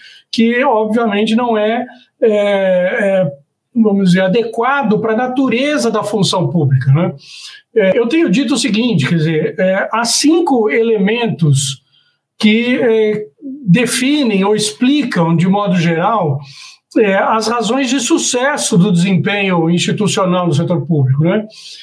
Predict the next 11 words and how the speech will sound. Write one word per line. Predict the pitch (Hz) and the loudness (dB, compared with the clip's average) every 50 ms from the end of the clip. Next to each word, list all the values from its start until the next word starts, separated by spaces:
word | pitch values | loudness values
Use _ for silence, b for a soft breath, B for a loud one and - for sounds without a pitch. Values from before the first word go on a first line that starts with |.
| B B B - | B B B 2
Isso, | 214 220 254 233 - 302 294 277 254 233 214 320 294 254 | 2 2 2 2 2 2 2 2 2 2 0 0 0 2
de, | 185 185 240 311 277 247 220 | 2 2 2 0 0 2 0
inclusive, | 226 - 220 214 190 214 247 254 269 262 247 | 2 2 0 0 0 0 0 0 2 2 0
extraído | 233 226 - 269 240 202 196 208 226 254 233 214 262 254 | 0 -2 -2 0 0 0 0 0 0 0 0 0 0 0
de, | - 240 247 240 240 226 220 208 208 | 0 0 0 2 2 2 0 0 0
de | 185 202 214 208 | 0 0 0 0
comparações | - 226 220 - 226 220 214 202 - - - 208 208 226 226 233 233 - - | 0 -2 -2 -2 -2 -2 -2 -2 -2 -2 -2 0 0 0 0 0 0 -2 -2
com | - 226 | -2 -2
outros | 226 226 226 - | -2 -2 -4 -6
países, | - 226 214 185 190 220 247 233 208 151 135 135 135 143 | -6 -4 -2 0 0 0 0 0 2 2 4 4 4 4
né? | 175 - - 320 | 2 0 0 -4